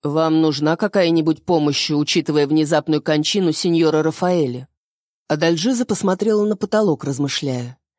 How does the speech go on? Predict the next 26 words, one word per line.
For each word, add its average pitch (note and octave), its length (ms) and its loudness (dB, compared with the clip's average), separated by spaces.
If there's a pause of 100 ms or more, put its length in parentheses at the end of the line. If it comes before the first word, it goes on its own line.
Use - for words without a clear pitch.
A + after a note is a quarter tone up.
(260)
«Вряд D4+ 320 0
ли G3+ 60 2
они E3 180 2
смогут E3 400 0
устроить E3 440 0
прием, D#3 440 0 (320)
ведь A3+ 200 -2
кто C#4 200 -4
придет?» G3 480 -2 (640)
Не E3+ 140 0
говоря A3+ 340 2
уже B3 180 0
о A#3+ 60 2
том, C4 220 -2
что G3+ 180 -4
после G#3+ 300 -2
провального F#3 580 2
званого E3+ 480 0
ужина G3 640 0
она G#3+ 260 0
решила A3 360 0
не F#3+ 160 2
устраивать F#3 600 0
вечеринки F#3 600 -2
несколько G3 500 -2
месяцев, A3 580 -2